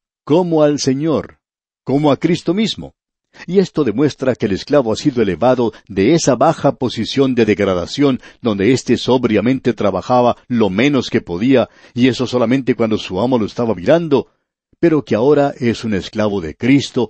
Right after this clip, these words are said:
y Cristo lo ha liberado. Y él tiene que mirar más allá de su amo terrenal en su intención de complacer a su amo en el cielo. Un amo aquí en la tierra solo puede controlar los cuerpos de los esclavos.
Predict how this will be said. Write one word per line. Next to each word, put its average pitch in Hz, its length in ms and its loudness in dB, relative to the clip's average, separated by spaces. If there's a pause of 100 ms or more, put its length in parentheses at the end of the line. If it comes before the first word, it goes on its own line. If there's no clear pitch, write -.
(140)
y 117 140 -2
Cristo 170 500 0
lo 104 140 4
ha 104 60 2
liberado. 85 520 -4 (480)
Y 156 160 2
él 208 100 0
tiene 226 220 2
que 151 100 0
mirar 139 300 4
más 156 380 0
allá 143 320 2
de 165 120 2
su 104 200 -4
amo 127 200 0
terrenal 117 560 0 (160)
en 147 200 4
su 135 100 -2
intención 147 600 0
de 143 120 0
complacer 117 760 0 (160)
a 123 220 0
su 98 280 -2
amo 208 300 2
en 147 80 2
el 107 120 0
cielo. 76 480 -6 (960)
Un 185 160 -2
amo 110 240 0
aquí 131 140 -4
en 117 80 0
la 90 80 -2
tierra 117 360 0
solo 160 260 0
puede 139 200 0
controlar 110 560 -4
los 104 180 -6
cuerpos 123 400 0
de 101 80 -4
los 92 140 -6
esclavos. 87 800 -8